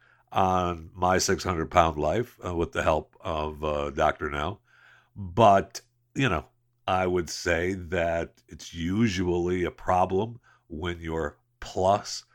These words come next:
six hundred pounds, that when you are absolutely immobile, now you're talking about a real, a real issue. You can quote me on that, by the way. When you're plus six hundred pounds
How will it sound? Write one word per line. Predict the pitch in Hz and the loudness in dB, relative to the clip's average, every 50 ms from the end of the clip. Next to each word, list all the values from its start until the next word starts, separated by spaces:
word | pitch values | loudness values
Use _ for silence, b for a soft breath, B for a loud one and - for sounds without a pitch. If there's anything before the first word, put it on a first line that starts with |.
| _ _ _ | _ _ _
six | - - - 101 82 - - | -10 -4 -2 -2 -2 -4 -6
hundred | - 85 78 80 71 - | -8 -4 -4 -4 -6 -4
pounds, | - 110 110 90 78 73 67 69 - b b b b b b b b - | -4 -4 -4 -4 -6 -10 -12 -16 -20 b b b b b b b b -18
that | 78 73 82 85 80 76 71 67 - | -10 -6 -4 -4 -4 -4 -6 -10 -8
when | 76 76 80 73 | -8 -8 -8 -8
you | 73 76 71 71 71 69 69 69 64 - _ _ _ | -10 -10 -8 -6 -6 -6 -6 -6 -8 -12 _ _ _
are | 80 80 80 78 | -4 -2 0 2
absolutely | 76 76 76 73 76 78 76 78 92 107 90 80 73 71 - - | 0 0 -2 -4 -6 -4 -2 0 -2 -2 -2 -4 -4 -4 -4 -4
immobile, | 101 87 78 78 80 87 98 101 98 120 127 127 131 _ _ _ _ _ _ _ _ _ | -4 -4 -2 -2 0 0 0 2 2 0 0 0 -4 _ _ _ _ _ _ _ _ _
now | 82 85 87 85 82 80 | -4 -2 0 2 2 2
you're | 78 73 69 69 65 | 0 0 -2 -4 -4
talking | - - 82 73 - - 73 69 | -4 -4 -4 -4 -4 -8 -12 -12
about | 69 69 67 67 69 69 | -8 -8 -6 -6 -6 -6
a | 69 | -6
real, | 69 69 71 71 71 69 65 65 64 58 57 58 _ _ _ _ _ _ | -6 -4 -4 -4 -2 -2 -4 -4 -6 -10 -12 -16 _ _ _ _ _ _
a | - 78 | -10 -6
real | 73 71 71 69 67 65 67 - - | -4 -2 -2 -2 -2 -4 -6 -6 -8
issue. | 69 62 - - - 76 67 53 53 _ _ _ _ _ _ _ _ _ _ _ _ _ _ _ _ _ _ _ _ _ _ _ _ | -8 -8 -8 -12 -12 -10 -12 -12 -12 _ _ _ _ _ _ _ _ _ _ _ _ _ _ _ _ _ _ _ _ _ _ _ _
You | - - | -2 -2
can | 135 104 | -2 0
quote | - 110 92 65 - - | 2 2 2 2 2 -2
me | 65 | -4
on | 60 60 60 | -4 -4 -6
that, | 62 58 57 55 - _ _ _ _ _ | -6 -8 -8 -8 -10 _ _ _ _ _
by | 67 67 67 64 | -6 -4 -4 -4
the | 60 62 | -6 -6
way. | 58 58 60 65 | -8 -8 -8 -6
When | 73 82 87 | -6 -6 -2
you're | 92 90 - | -2 -4 -4
plus | - - 120 117 101 92 - | 0 4 6 6 6 4 2
six | - 104 98 - - | 0 0 0 0 0
hundred | 110 92 85 82 - | -2 -2 -2 -4 0
pounds | - 92 87 87 87 82 78 - | 0 0 0 0 -4 -6 -8 -14